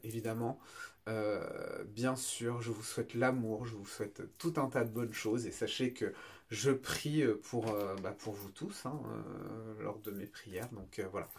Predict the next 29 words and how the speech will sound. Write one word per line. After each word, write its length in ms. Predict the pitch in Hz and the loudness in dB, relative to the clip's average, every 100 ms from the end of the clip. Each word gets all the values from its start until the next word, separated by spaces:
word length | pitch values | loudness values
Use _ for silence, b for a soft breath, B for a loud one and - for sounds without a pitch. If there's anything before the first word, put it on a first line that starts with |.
| B B B B B | B B B B B
En 120 | 147 | 0
tout 180 | 143 160 | 4 4
cas, 480 | - 180 190 202 - | 10 12 12 10 6
pour 220 | - 160 151 | 8 10 12
vous 200 | 143 170 | 12 12
les 160 | 151 | 12
cancers, 580 | 156 143 143 - 143 151 | 10 8 6 8 10 10
voici 380 | 131 135 135 135 | 10 8 6 2
votre 340 | 123 113 - | 4 4 2
taroscope, 800 | 117 - 180 151 143 - 127 131 | 0 8 10 10 8 6 6 6
c'est-à-dire 540 | - 117 113 107 120 110 | 2 2 4 6 4 4
votre 460 | 104 101 - 107 | 2 2 0 0
divination 800 | 104 113 131 131 123 120 - 123 123 B B - | 0 0 0 4 4 2 2 0 0 B B -6
du 260 | 117 123 131 | -2 0 2
mois 520 | 131 127 120 - - 110 104 | 6 8 8 4 -2 -10 0
de 580 | 113 110 104 101 101 101 | 4 4 4 4 4 4
janvier. 480 | 98 107 110 185 - | 2 2 8 8 8
<laughs> 260 | 143 110 113 | 2 2 2
Oui, 120 | 165 | 2
de 120 | 160 | 4
janvier 400 | 117 104 110 202 | 2 2 4 6
déjà. 380 | 135 117 123 - B B B - | 6 6 6 2 B B B 2
Alors 360 | 135 139 135 | 8 10 10
pour 220 | - 147 135 | 8 6 6
vous, 260 | 131 151 | 4 4
j'ai 160 | 165 127 | 8 6
été 180 | 117 123 | 8 6
appelé 540 | 117 - 131 143 - | 6 4 6 6 4
à, 260 | 107 - | 2 0